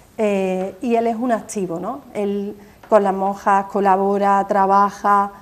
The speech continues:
eh, se ofrece, se brinda, y luego a nivel de barrio es una persona muy, muy querida en nuestro barrio. Es un, una persona muy sensible, es una persona muy trabajadora, y además una persona que le tiene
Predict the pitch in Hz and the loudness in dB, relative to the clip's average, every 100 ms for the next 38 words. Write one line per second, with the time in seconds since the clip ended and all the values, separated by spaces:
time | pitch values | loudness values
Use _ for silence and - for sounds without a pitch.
0 | - - - 214 202 - 202 190 - 208 | -20 -20 -4 -4 -2 -2 -4 -4 -2 0
1 | 202 208 208 208 - 196 196 220 220 233 | 0 -2 -4 -4 -4 -4 -2 -2 0 0
2 | 247 - - - - 214 208 214 202 202 | -2 -4 -20 -20 -4 0 2 2 2 -2
3 | 208 226 226 220 233 226 220 208 208 - | 0 4 4 4 0 -2 -4 -2 -4 -4
4 | 226 220 - 220 220 233 233 226 220 214 | -4 -4 -6 -4 -2 -2 -4 -4 -4 -4
5 | 202 190 190 180 180 185 185 175 175 - | -4 -4 -4 -4 -6 -6 -4 -4 -8 -18
6 | _ - - - - 202 202 208 208 202 | _ -20 -20 -12 -6 -4 -4 -6 -4 -4
7 | 190 190 - 240 214 208 202 220 214 202 | -6 -8 -10 -4 -4 -4 -4 -4 -2 -2
8 | 208 208 - 196 190 240 240 240 240 247 | -4 -8 -8 -8 -6 -4 -2 0 0 -2
9 | - - - - 214 214 202 196 - 220 | -8 -20 -10 -4 -2 -2 -4 -6 -4 -2
10 | 220 117 - - - - 226 226 220 196 | -2 -4 -12 -20 -20 -8 -4 -2 -2 0
11 | 185 180 175 165 - - - 214 190 196 | 0 -2 -4 -8 -16 -20 -4 -2 0 -2
12 | 202 202 208 - 214 214 202 190 185 208 | -2 -4 -6 -6 -6 -4 -4 -6 -4 -6
13 | 208 | -6